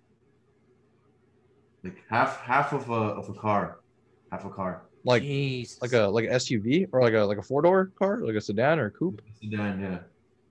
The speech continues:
Speaker 2: Yeah, that's pretty big. Holy shit, that's
Speaker 1: Big as
Speaker 2: fucking wide.
Speaker 1: It's almost as big as a coupe, almost. It's like a small, a really,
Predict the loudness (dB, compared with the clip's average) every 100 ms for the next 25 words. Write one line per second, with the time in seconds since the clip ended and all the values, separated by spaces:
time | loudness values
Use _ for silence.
0 | _ _ _ -10 -10 -10 _ _ -4 -4
1 | -4 -8 -4 -4 -4 -8 -8 -6 -6 -6
2 | _ _ -4 -2 0 0 0 0 0 2
3 | 0 -6 _ _ _ _ _ -20 -2 2
4 | 6 4 4 2 4 4 2 -2 -2 -2
5 | 0 0 0 -6 -14 -20 _ _ _ _
6 | _ _ _ _ _ -14 -6 -4 -2 -4
7 | 2 4 4 0 -6 -4 0 2 0 -8